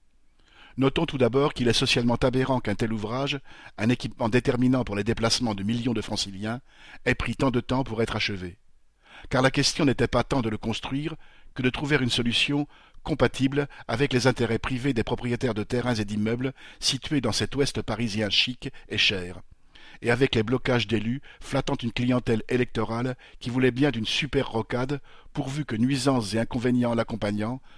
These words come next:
pollution, bruit, emprise au sol des accès, et cetera, soient rejetés dans les communes voisines. C'est ainsi, d'abord pour ménager cette somme d'intérêt,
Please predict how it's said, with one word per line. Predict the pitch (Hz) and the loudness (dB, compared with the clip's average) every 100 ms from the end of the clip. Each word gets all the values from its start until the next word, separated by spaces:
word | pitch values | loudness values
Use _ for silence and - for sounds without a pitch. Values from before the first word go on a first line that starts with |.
| - | -12
pollution, | 101 95 - 120 127 147 - - - | -8 -4 -2 -2 -4 -6 -16 -18 -12
bruit, | 90 117 135 - - - | -6 -6 -6 -10 -12 -2
emprise | 120 - 120 | -2 0 -2
au | 117 | -2
sol | 110 123 104 | -2 -2 -2
des | 101 104 | -2 -2
accès, | - - 104 | -4 -4 -4
et | 104 | -6
cetera, | - 101 95 117 131 - - - | -6 -6 -6 -6 -8 -14 -20 -8
soient | - 110 | -2 2
rejetés | 120 113 - 120 | 2 0 0 0
dans | 117 | 2
les | 110 | 0
communes | 113 110 113 | 0 0 0
voisines. | 101 90 82 82 - _ _ _ _ _ _ _ - - - | 0 -6 -8 -14 -18 _ _ _ _ _ _ _ -20 -20 -8
C'est | - 127 123 | 0 2 4
ainsi, | 120 - 160 - - - | 2 0 -4 -8 -18 -6
d'abord | 113 110 120 | -2 0 0
pour | - 107 | -2 0
ménager | 113 113 123 | 2 2 2
cette | 117 101 | 0 -2
somme | - 113 | -2 0
d'intérêt, | 104 - 117 139 | -2 -2 -4 -4